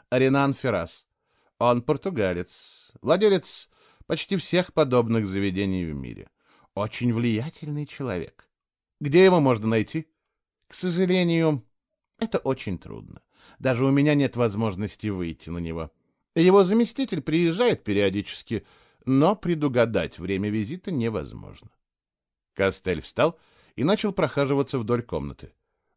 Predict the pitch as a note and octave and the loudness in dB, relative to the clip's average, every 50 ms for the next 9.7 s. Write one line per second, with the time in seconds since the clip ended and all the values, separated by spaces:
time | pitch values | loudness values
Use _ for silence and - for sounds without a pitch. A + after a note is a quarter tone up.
0 | _ - G#2+ A2 A2+ A2+ A2+ A#2+ A#2+ B2 D3 D#3+ C#3+ A#2+ C3 B2+ A#2 - - C3 | _ -2 0 2 2 2 2 2 2 4 2 2 2 4 2 0 0 -2 -4 -2
1 | B2+ B2 A#2+ A#2+ A#2 A2 - - A2+ A2 A2 A2 A2 G#2+ - C#3+ D3 C#3 B2 - | -2 0 0 0 -2 -4 -4 -4 -2 0 0 0 -2 -2 0 0 0 0 0 -2
2 | _ _ _ _ _ _ _ - F#2 A2 B2 B2 - - - E3+ F#3+ F3+ - D3+ | _ _ _ _ _ _ _ -6 -2 0 0 0 -2 -4 -2 0 0 0 2 2
3 | D#3 D3+ D3+ D3+ C#3 C3 C#3 D3 - - D#3 D3 - - - A2 E2 D#2+ D#2+ F2 | 4 6 6 6 4 4 2 0 0 0 -2 -2 -2 -2 -6 -4 -4 -4 -2 -2
4 | G2+ A#2+ - C#3 B2+ - - C3 A#2 - _ _ _ - G2+ G#2 G2 F#2+ F2+ F2 | -2 -2 -2 -4 -8 -6 -2 -2 -2 -2 _ _ _ -12 -6 0 0 2 2 2
5 | F2 - - G#2 - - - F#2+ F2+ F#2 F#2 E2+ D2 A#1 A#1+ A#1+ A1+ G1+ - _ | -2 -4 -8 -12 -12 -10 -10 -8 -6 -6 -6 -6 -6 -10 -12 -14 -14 -16 -20 _
6 | _ _ _ _ _ _ _ _ _ _ _ _ _ _ _ _ - - A#3+ B3 | _ _ _ _ _ _ _ _ _ _ _ _ _ _ _ _ -4 0 2 2
7 | A#3+ A#3+ A#3+ A#3 A3+ G#3+ - _ _ - - G#3+ A3 A3 G#3 F#3 E3+ F3+ G3 G3+ | 4 2 2 2 0 -2 -4 _ _ 0 2 2 4 4 2 2 2 4 4 4
8 | F#3 E3+ E3 - - - - - D3 C3 - B2 - - A2 B2+ C#3+ C3+ B2 - | 4 2 -2 -2 -4 -12 -10 -8 -8 -8 -8 -10 -6 -4 -4 -2 -2 -2 -2 -4
9 | - - - - - D2+ D2 D#2 D#2+ - - - - A3 | -6 -8 -10 -10 -10 -8 -6 -6 -4 -6 -8 -8 -12 -20